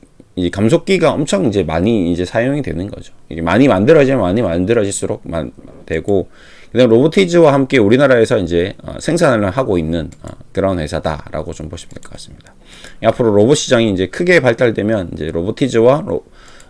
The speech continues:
어, 이 에스피지의 어떤 부품 시장에서 어떤 큰 어떤 수익을 가져갈 수 있다. 그래서 좀 많이 올랐는데 실적으로 얘도 마찬가지, 어, 실-, 실적으로 우리나라에서 지금 그렇게,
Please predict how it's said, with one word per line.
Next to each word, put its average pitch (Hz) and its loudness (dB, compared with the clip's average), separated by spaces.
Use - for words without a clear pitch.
어, 78 -8
이 90 0
에스피지의 127 0
어떤 85 -4
부품 151 -2
시장에서 123 0
어떤 87 -6
큰 104 -2
어떤 85 -8
수익을 104 -2
가져갈 90 -4
수 - -8
있다. - -14
그래서 95 -6
좀 104 0
많이 90 2
올랐는데 101 2
실적으로 175 2
얘도 170 6
마찬가지, 123 0
어, 90 -12
실-, 143 -8
실적으로 156 0
우리나라에서 139 4
지금 127 -2
그렇게, 170 2